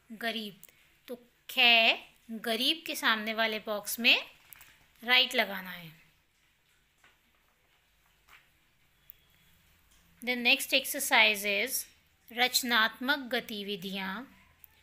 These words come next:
बॉक्स में से दिए गए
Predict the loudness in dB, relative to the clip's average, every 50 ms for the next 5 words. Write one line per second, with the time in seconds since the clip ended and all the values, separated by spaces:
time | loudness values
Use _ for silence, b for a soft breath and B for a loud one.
0 | b b b b _ _ _ _ -12 -4 0 2 2 2 2 2 -2 -4 -2 0
1 | 0 0 0 0 0 2 0 0 0 -2 0 2 2 2 2 0 -2 -2 -2 -2
2 | -2 -4 -6 -8